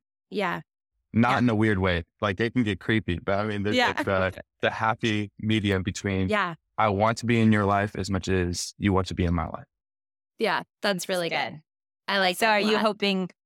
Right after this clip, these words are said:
Speaker 3: are you hoping they're gonna go lift some weights for, with you?
Speaker 2: No, not expecting that.
Speaker 3: <laughs>
Speaker 2: Like
Speaker 3: Okay, I was just curious. So that part of their, your life, you're like, "Okay, you, you know, you can be there, but you don't have to be in the weight room."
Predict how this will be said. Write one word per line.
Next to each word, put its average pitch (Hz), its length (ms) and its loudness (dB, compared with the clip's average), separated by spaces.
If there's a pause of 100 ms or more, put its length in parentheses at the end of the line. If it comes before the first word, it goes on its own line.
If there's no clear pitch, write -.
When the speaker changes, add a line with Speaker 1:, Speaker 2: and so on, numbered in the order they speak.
(280)
Speaker 3:
are 196 60 0
you 220 120 4
hoping 190 300 2
they're 170 120 2
gonna 165 200 0
go 151 420 0
lift 170 260 -2
some 160 220 -6
weights 151 340 -2
for, 170 220 0 (140)
with 185 180 -2
you? 185 260 2 (480)
Speaker 2:
No, 107 460 4
not 107 240 4
expecting 107 440 0
that. - 420 -2
Speaker 3:
<laughs> 320 880 -2 (1200)
Speaker 2:
Like 208 220 0
Speaker 3:
Okay, 208 100 -2
I 180 160 0
was 185 120 -8
just 180 260 -16
curious. 147 440 -10
So 233 120 -2
that 214 260 0
part 165 240 -4
of 143 100 -14
their, 151 220 -8
your 151 220 -14
life, - 260 -10
you're 147 160 -16
like, - 240 -12 (140)
"Okay, 135 320 -6
you, 143 140 -16 (160)
you 165 140 -16
know, 123 180 -14 (420)
you 175 160 -14
can 165 160 -18
be - 200 -20
there, 82 160 -16
but 101 120 -20
you 120 60 -18
don't 127 120 -10
have - 140 -10
to - 120 -20
be 135 80 -14
in 113 80 -10
the 107 100 -12
weight 90 220 -14
room." 85 240 -14